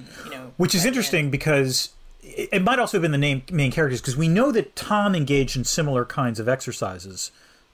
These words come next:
Speaker 2: with enslaved women, uh,
Speaker 1: Mm-hmm.
Speaker 2: under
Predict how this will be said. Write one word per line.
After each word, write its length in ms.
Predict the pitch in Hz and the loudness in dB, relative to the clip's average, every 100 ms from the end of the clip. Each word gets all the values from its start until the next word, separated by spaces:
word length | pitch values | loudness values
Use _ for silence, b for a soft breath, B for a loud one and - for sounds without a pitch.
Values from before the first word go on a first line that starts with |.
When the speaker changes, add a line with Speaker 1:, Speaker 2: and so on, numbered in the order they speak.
| _ | _
Speaker 2:
with 440 | 123 117 101 - - _ _ _ - | -2 0 0 -8 -20 _ _ _ -4
enslaved 460 | 123 - 147 151 | -2 0 2 0
women, 400 | 123 110 101 92 - - - | 0 -2 -4 -10 -14 -16 -8
uh, 60 | |
Speaker 1:
Mm-hmm. 240 | 156 98 107 | -6 -4 -6
Speaker 2:
under 320 | 104 101 | -6 -8